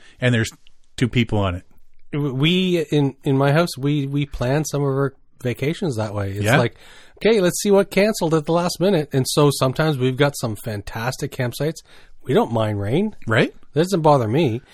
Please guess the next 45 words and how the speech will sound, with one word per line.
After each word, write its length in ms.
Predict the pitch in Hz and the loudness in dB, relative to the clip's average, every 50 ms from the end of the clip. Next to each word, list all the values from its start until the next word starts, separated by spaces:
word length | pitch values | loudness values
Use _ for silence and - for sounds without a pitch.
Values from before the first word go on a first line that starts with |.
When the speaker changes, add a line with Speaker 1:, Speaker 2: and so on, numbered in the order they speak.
| - - - - | -20 -20 -10 -2
Speaker 2:
And 220 | - 139 135 135 127 | 0 2 2 2 2
the 60 | 139 | 0
kids 280 | - - 165 180 180 - | 0 0 0 0 2 2
are 60 | 147 | 2
used 220 | 143 151 156 - | 2 2 2 2
to 80 | - 156 | 2 2
it 80 | 147 131 | 2 2
now 180 | 139 139 131 | 2 0 0
too. 280 | 113 - 127 139 202 208 | 0 0 0 0 2 2
They 160 | 139 131 135 | 2 2 2
have 160 | 139 147 135 | 2 0 0
fun 280 | - - - 120 120 131 | -2 -2 -2 0 2 2
in 140 | 143 156 208 | 2 2 2
it. 160 | 226 - - _ _ - | 0 -2 -8 _ _ -4
Beckett 340 | 127 135 - - 127 110 | -4 -2 -2 -2 -4 -6
loves 600 | 107 107 98 95 104 120 143 147 117 104 98 95 - | -8 -10 -10 -6 -2 0 0 0 0 -2 -6 -10 -10
jumping 340 | - - 110 104 - - 101 | -8 -8 -8 -8 -8 -10 -10
in 100 | 95 101 | -10 -8
puddles. 460 | - 139 127 104 98 131 - - - - - - - - - - - - - - - - - - | -6 -6 -6 -6 -6 -10 -12 -12 -16 -18 -20 -20 -20 -18 -18 -18 -18 -18 -18 -18 -18 -10 -4 0
And 220 | 143 139 143 131 | 2 2 2 0
s-, 160 | 131 - - - | -2 -4 -6 -6
you 140 | 127 120 | -4 -4
just 120 | 110 104 - | -2 -2 -2
have 120 | 117 104 - | -2 -4 -6
to 80 | - - | -6 -6
stand, 380 | - - 117 107 107 104 101 - - - | -6 -4 -4 -6 -6 -8 -10 -12 -8 -6
you 120 | 147 120 | -4 -4
know, 100 | 98 95 - | -4 -6 -6
away 240 | 113 101 104 110 110 | -6 -4 -2 -4 -4
from 200 | - - 95 85 | -4 -4 -4 -4
him. 200 | 101 98 117 131 - - - - - - - - - - | -4 -6 -6 -8 -12 -14 -16 -14 -12 -12 -12 -14 -2 4
But 160 | - 170 170 | 4 4 6
yeah, 220 | 202 208 190 147 135 | 8 8 8 8 8
it's, 300 | 156 165 160 - - - | 6 2 2 0 0 4
uh, 200 | 180 170 170 165 | 4 6 6 4
it's, 300 | 156 180 170 - - - - - 151 - - - | 2 0 -4 -4 -8 -16 -16 -16 -16 -14 -4 0
so 220 | - 202 180 170 | 2 2 2 4
all 240 | 160 185 202 220 226 | 4 6 6 6 6
these, 260 | 208 208 196 185 170 - - - - - - - - - - - - - - | 4 2 2 2 2 0 -4 -8 -12 -18 -20 -20 -20 -20 -20 -20 -16 -6 0
all 240 | 156 160 180 190 185 | 2 4 4 4 2
these 260 | 175 185 175 160 - | 2 2 0 0 -2
entry 360 | - 143 143 143 - - 147 139 | -2 -2 -2 -2 0 0 -2 -2
stuff 320 | - - - 139 135 - - - | -2 0 0 0 0 0 0 0
is, 260 | 131 123 117 - - - | 0 0 0 -2 -4 -4
is 200 | 131 117 107 - | -4 -4 -4 -6